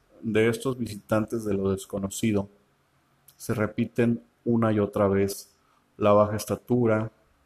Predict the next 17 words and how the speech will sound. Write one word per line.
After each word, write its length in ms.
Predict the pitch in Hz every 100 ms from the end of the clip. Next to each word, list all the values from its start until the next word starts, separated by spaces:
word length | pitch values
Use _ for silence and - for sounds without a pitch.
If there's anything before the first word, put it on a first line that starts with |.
| _ _ _ _ _ -
la 180 | 107
tez 580 | 101 - 107 104 - - -
pálida, 600 | 104 107 107 104 104 110 _ _ _ _ - - _ _ _ _
los 260 | 110 107 104
rasgos, 800 | 113 117 113 117 120 - - - -
eh, 680 | 113 101 98 98 98 95 92 92 _ _ _ -
que 160 | 107
los 200 | 104 104
hacen, 420 | 110 - 113 110 101
eh, 500 | 98 98 98 95 - 101 101
distinguirse, 1000 | 107 104 - 104 104 113 113 - 107 104 - _ _ _ _ _ _ _ _ _ _
que 100 | -
muchas 260 | 110 110 117
veces 300 | 110 113 113
parecieran, 800 | - 104 101 - 113 110 110 107 113
eh, 380 | 104 98 95 95 - -
orientales, 1000 | 104 101 98 - 107 98 - - -